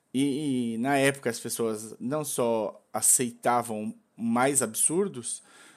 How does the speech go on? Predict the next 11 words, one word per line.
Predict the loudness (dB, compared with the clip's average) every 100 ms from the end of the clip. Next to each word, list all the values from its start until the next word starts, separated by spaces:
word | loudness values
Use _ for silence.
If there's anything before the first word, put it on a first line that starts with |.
| _ _ _
como | 4 4 4 2
também | 0 4 2
riam | 4 4 4
desses | 2 -2 -2
absurdos, | -2 -2 -6 -8 -12 -10
e | -6 -4 -2 -4 -2
talvez | 0 2 0 0
seja | 2 0 0
nisso. | -4 -4 -6 -10 -4
E | -2
a | -2